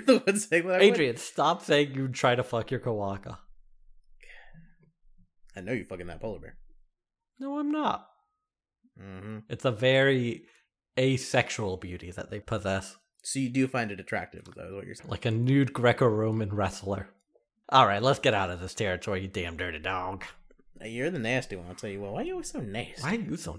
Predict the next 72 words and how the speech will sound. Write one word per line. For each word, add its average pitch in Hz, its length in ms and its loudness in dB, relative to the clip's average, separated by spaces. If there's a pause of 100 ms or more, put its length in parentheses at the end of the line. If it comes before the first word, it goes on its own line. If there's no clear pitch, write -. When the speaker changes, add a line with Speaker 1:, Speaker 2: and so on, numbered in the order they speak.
(120)
Speaker 2:
nasty? - 480 -12 (300)
Speaker 1:
Uh, 135 200 6
is 139 60 2
there 170 80 2
any 180 100 4
last 156 420 0 (220)
things 151 300 -6
you 135 80 -4
wanna 139 140 -6
say 165 160 4
about, 151 440 2
uh, 156 120 4
exotic 151 340 0
pet 170 160 -6
Darunos? 170 520 -4 (600)
Do 131 60 2
you 135 40 6
wanna 131 100 4
say 143 80 2
anything 131 200 2
about 117 160 0
the 110 100 -2
ethicality 110 540 0
of 113 60 -4
having 113 180 -2
an 110 60 -2
exotic 110 340 -2
pet 117 240 -4 (300)
versus 110 260 -6
a 113 60 -2
regular 113 280 0
pet? 123 240 -4 (280)
Speaker 2:
Very 117 300 6
unethical, 95 840 -4
right? 123 280 4 (920)
Speaker 1:
Uh, 196 400 8
I 160 60 -8
feel 202 140 2
like 180 80 6
it's 160 100 2
one 165 60 2
of 156 60 4
those 143 180 2
things 139 220 2
where 120 80 0
people 120 220 -4
who 117 80 -4
know 110 180 -2
more 107 180 -2
about 104 240 -2
it 101 60 -4
might 101 140 -8
be 110 60 -8
able 98 120 -8
to - 40 -12
school 104 240 -6
me 98 140 -4
about 95 240 -6
it, 95 100 -8
but 101 80 -8
it - 180 -12
generally 180 380 0
seems 208 280 -2
unethical. 233 540 -2
I 98 80 -6
don't 104 120 -8
know, - 40 -8
I - 40 -6
haven't 104 140 -6
looked 98 160 -10
into 101 200 -6
it. 95 120 -8